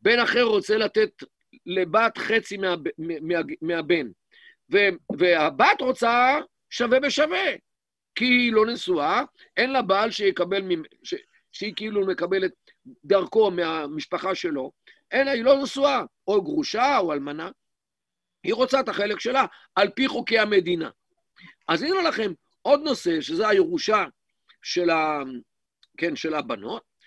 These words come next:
ששם שלוש המערכות נותנות לכם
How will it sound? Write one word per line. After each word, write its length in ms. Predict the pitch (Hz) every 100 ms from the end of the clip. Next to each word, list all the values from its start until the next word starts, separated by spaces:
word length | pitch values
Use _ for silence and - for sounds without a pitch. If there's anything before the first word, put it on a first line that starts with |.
| _ -
ששם 540 | 175 - - 294 320
שלוש 360 | 233 180 277 269
המערכות 800 | 269 254 240 240 294 277 262 - _ _ _ _ _
נותנות 440 | 175 214 233 262
לכם 320 | 262 - 262